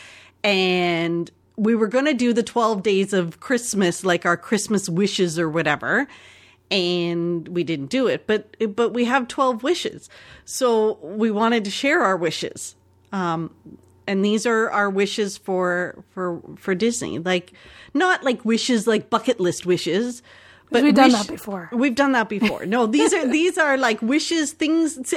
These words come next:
Speaker 1: you know, kinda silly but true things that we wish for.
Speaker 2: Yeah,
Speaker 1: Uh,
Speaker 2: fun, our fun, our fun Disney wishes.
Speaker 1: Our fun ones, yeah.
Speaker 2: Mm-hmm.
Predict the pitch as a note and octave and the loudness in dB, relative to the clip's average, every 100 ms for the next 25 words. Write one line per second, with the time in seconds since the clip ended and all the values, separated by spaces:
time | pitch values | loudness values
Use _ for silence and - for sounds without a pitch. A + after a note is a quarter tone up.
0 | - D4 D#4 E4 C4+ - F4+ G#4+ - D#4 | -4 -2 0 0 0 0 0 0 0 0
1 | F4 D#4 E4 A#3 - E4+ A3 C4+ - - | 2 0 -2 -4 -4 -2 -2 -4 -12 -20
2 | - - C#4 C4 C#4 C4 C4 A3+ C4 B3 | -20 -8 0 2 2 0 -2 0 0 0
3 | F#4 - F#3+ D2+ C2 - _ _ _ _ | -2 -2 -4 -4 -6 -14 _ _ _ _
4 | A3+ G3+ F#3+ - D4 C4 A#3+ A3+ - A#3 | -2 -2 -2 -2 0 0 0 -4 -2 0
5 | A3 G#3+ C4+ G#3 - A#3 A3+ G#3+ G#3+ G3+ | 0 -2 -8 -8 -4 -2 0 0 -2 -2
6 | F#3 - E4 C#4+ - - _ A3 G#3+ C4+ | -6 -12 -18 -20 -20 -20 _ 0 4 4
7 | C#4 G3 - D3 A3+ C4+ F3 - _ _ | 4 2 -2 -8 -4 -4 -6 -10 _ _
8 | _ A#3 A#3 G3 | _ 0 2 0